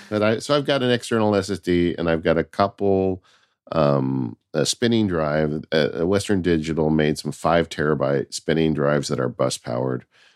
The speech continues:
And I've got those, um, basically, um, rigged under the desk. And one of them serves as a Time Machine drive.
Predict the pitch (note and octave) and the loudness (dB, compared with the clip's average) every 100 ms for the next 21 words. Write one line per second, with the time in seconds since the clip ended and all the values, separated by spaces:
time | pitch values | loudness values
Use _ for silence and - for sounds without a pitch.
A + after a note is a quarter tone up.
0 | _ - E2 E2 D#2+ D2+ D#2 D2+ C#2+ - | _ -2 0 2 -2 0 0 2 0 -4
1 | - C2 B1+ C2 C2 C#2 D#2 D2+ C2+ C2+ | -6 -4 -4 -4 -6 -2 0 0 -4 -2
2 | D2 C2+ C2 _ _ - C#2 - D2 C2 | -2 -2 -4 _ _ -20 -10 -2 0 0
3 | A1+ G1+ G#1 D#2+ E2+ E2 D2 - F2 E2 | -2 -6 -8 -4 0 0 -2 -2 0 2
4 | D#2+ C#2 - - - - - - D#2 F2 | 0 -2 -4 -6 -4 -6 -6 -6 0 2
5 | F2 D#2+ E2 D#2 D#2 - - C#2 C2+ C2+ | 2 0 0 0 -2 -4 -2 0 -2 -4
6 | C2+ B1 D#2+ E2 D#2 - D2+ C#2+ C#2 C2+ | -6 -4 0 2 0 0 -2 0 0 0
7 | C2+ | -4